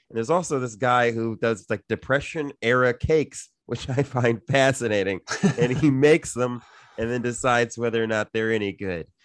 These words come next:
Speaker 1: Um, and, uh, this one is a chocolate mayonnaise cake. Um, it made me think of you guys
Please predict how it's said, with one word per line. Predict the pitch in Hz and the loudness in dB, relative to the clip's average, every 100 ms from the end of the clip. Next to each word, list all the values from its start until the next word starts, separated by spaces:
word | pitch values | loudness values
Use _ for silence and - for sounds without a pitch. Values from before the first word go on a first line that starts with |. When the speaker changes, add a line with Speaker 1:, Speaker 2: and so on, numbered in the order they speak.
| _ _ - | _ _ -2
Speaker 1:
Um, | 101 98 95 98 95 - | 0 2 0 -4 -8 -6
and, | 101 98 95 95 - - | -2 0 -2 -4 -12 -12
uh, | 98 95 92 92 73 | -6 -4 -4 -6 -6
this | 117 151 120 | -6 -6 -2
one | 113 110 113 110 _ _ - | 0 0 -2 -12 _ _ -4
is | 104 101 98 - | -2 0 -4 -6
a | 95 | -8
chocolate | 95 - 147 139 147 135 _ _ _ - | -8 -2 0 0 -4 -6 _ _ _ -4
mayonnaise | 113 143 135 104 90 80 | 2 4 4 2 -2 -6
cake. | - - 87 - _ _ _ _ - | -12 -8 -8 -10 _ _ _ _ -8
Um, | 98 98 95 - | -2 -2 -2 -4
it | 110 | -6
made | 117 139 165 | -2 0 0
me | 139 | -4
think | 131 180 175 | -4 -6 -6
of | 120 | -8
you | 101 98 | -6 -6
guys | 92 82 87 101 - | -4 -4 -6 -8 -12